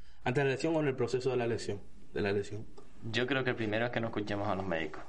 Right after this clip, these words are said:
Speaker 2: porque lo primero siempre los médicos se ponen en el lugar más difícil, en, en el lugar más malo, y siempre te dicen, "No vas a volver a jugar, tienes que, a ver si vuelves a caminar, concéntrate en que estés bien", no sé qué.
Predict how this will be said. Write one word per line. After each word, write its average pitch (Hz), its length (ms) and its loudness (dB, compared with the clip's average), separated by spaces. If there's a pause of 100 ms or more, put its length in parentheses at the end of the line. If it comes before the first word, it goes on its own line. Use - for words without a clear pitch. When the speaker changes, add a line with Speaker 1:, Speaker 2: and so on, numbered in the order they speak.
(140)
Speaker 2:
porque 98 420 2
lo 98 200 2
primero 101 400 0
siempre 117 260 0
los 113 140 2
médicos 113 260 0
se 113 80 2
ponen 107 320 0
en 104 160 2
el 95 100 2
lugar 92 800 2
más 98 160 2
difícil, 117 640 0
en, 92 720 0 (300)
en 95 80 0
el 95 80 2
lugar 101 220 2
más 120 140 2
malo, 135 280 2
y 120 80 -2
siempre 107 220 0
te 101 80 0
dicen, 90 240 0
"No 85 80 2
vas 95 100 4
a 95 40 2
volver 87 200 2
a 58 60 0
jugar, 95 720 0
tienes 71 220 -2
que, 78 400 2
a 95 100 2
ver 104 120 -2
si - 100 -4
vuelves 107 260 0
a 92 100 0
caminar, 127 800 0 (720)
concéntrate 113 920 2
en 101 120 -2
que 98 100 0
estés 95 200 -2
bien", 131 460 2
no 117 80 -2
sé - 180 -2
qué. 123 400 0